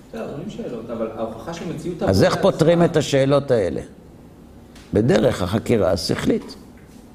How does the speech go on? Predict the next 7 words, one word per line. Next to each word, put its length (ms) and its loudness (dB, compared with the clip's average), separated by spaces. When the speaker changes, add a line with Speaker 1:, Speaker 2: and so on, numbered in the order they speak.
Speaker 1:
לא 40 -8
יודע 320 -6
על 60 -2
ההוכחה 360 -4
של 180 -6
מציאות 300 -8
הבורא. 300 -6